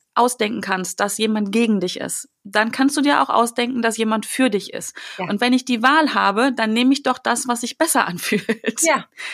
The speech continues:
Speaker 1: Und in der
Speaker 2: absolut.
Speaker 1: Regel, ähm, ist es dann auch so. Und ja, das ist, wir können das nennen, wie wir das wollen, Gesetz der Anziehung oder wie auch immer. Ich glaube, bin fest davon überzeugt, dass wir, du hast es gerade auch gesagt, wir strahlen das aus und wir
Speaker 2: Ja.
Speaker 1: holen uns im Außen das, was in unserem Inneren los ist.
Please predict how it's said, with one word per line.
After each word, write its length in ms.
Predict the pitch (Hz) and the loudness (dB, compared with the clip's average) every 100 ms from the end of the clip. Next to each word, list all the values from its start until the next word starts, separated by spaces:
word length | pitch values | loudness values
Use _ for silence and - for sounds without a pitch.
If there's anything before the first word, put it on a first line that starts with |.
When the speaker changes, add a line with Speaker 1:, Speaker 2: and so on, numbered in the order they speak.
| - - | -14 -4
Speaker 1:
Und 200 | 226 240 | -2 2
in 100 | 247 | 2
der 100 | 240 | 2
Speaker 2:
absolut. 60 | |
Speaker 1:
Regel, 440 | 254 277 285 285 - | 2 2 2 2 2
ähm, 340 | 269 269 277 262 | 2 2 2 0
ist 200 | 330 392 | -2 -2
es 120 | - | -2
dann 160 | 180 170 | -4 -4
auch 120 | 170 | -8
so. 160 | - | -8
Und 160 | 185 185 | -6 -4
ja, 160 | - 233 | 0 0
das 160 | 220 | 0
ist, 240 | 240 - - - - - | -4 -4 -10 -18 -18 -20
wir 140 | 202 226 | -4 0
können 180 | 269 | 4
das 120 | 247 247 | 4 4
nennen, 200 | 262 254 | 4 4
wie 60 | |
wir 60 | 233 | 4
das 180 | 226 226 | 0 2
wollen, 260 | 240 247 233 | 2 2 2
Gesetz 280 | 233 226 | 0 -2
der 120 | - - | -2 -2
Anziehung 500 | 233 - 226 220 214 | -2 0 0 2 0
oder 120 | 214 | 0
wie 80 | 220 | 2
auch 100 | 226 | 2
immer. 260 | 208 233 262 - - - - | 2 2 0 -8 -16 -16 -10
Ich 140 | 208 | -2
glaube, 260 | 220 214 208 | 2 2 0
bin 240 | 220 214 | -2 -2
fest 280 | - 226 - | -2 -4 -2
davon 200 | 214 208 | -6 -4
überzeugt, 460 | 202 196 - 202 196 | -2 -4 0 -2 -2
dass 140 | 196 | -6
wir, 220 | 190 185 - | -6 -6 -4
du 60 | |
hast 120 | 190 196 | -4 -4
es 120 | - | -2
gerade 200 | 185 180 | 0 0
auch 80 | 180 | -2
gesagt, 300 | 185 185 208 | -4 -4 -2
wir 80 | |
strahlen 520 | 190 - 202 202 208 196 | -2 -2 2 4 4 0
das 160 | 190 | 0
aus 340 | - 190 185 190 | 0 2 2 -2
und 140 | 190 | -2
wir 80 | 196 | -2
Speaker 2:
Ja. 60 | |
Speaker 1:
holen 280 | 190 214 214 | 2 2 2
uns 240 | 196 196 - | -2 -2 -2
im 140 | 196 | 2
Außen 340 | 190 202 202 | 4 4 2
das, 220 | 190 196 - | 2 2 0
was 120 | 190 | -2
in 100 | 190 | -4
unserem 260 | 185 190 - | -2 -2 0
Inneren 340 | 196 185 180 | 0 0 0
los 260 | 175 175 - | 0 0 -2
ist. 240 | 165 | -4